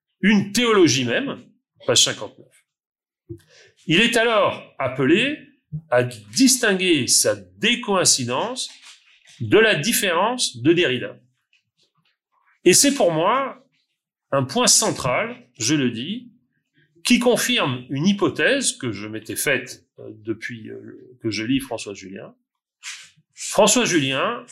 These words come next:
appartient à cette génération de philosophes qui aura poursuivi un débat sans fin avec la phénoménologie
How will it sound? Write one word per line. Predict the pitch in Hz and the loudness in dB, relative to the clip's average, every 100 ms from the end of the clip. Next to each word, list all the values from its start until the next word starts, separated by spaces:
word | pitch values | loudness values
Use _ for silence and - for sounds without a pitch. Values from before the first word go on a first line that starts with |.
| _ | _
appartient | 190 190 220 - - | -10 -4 -4 0 0
à | 185 127 | 0 0
cette | 120 101 | -2 -4
génération | 117 190 185 160 - 170 | -2 0 0 0 -2 -2
de | 120 | -6
philosophes | 107 175 117 101 117 165 _ _ _ _ _ _ _ _ | -6 -6 -6 -4 -8 -10 _ _ _ _ _ _ _ _
qui | - 220 175 - | 4 4 4 2
aura | 180 185 170 - | 2 4 2 0
poursuivi | 180 - 190 156 156 117 - _ _ | -2 -2 -2 -8 -8 -8 -10 _ _
un | 156 | 0
débat | 143 156 131 104 | 2 0 2 2
sans | - 143 | 2 0
fin | - 110 185 - _ _ _ _ - | -4 -8 -8 -14 _ _ _ _ -2
avec | 123 127 | 0 2
la | 123 104 | 0 0
phénoménologie | 185 170 160 147 127 139 131 101 - | 0 0 -2 -2 -4 -4 -6 -10 -18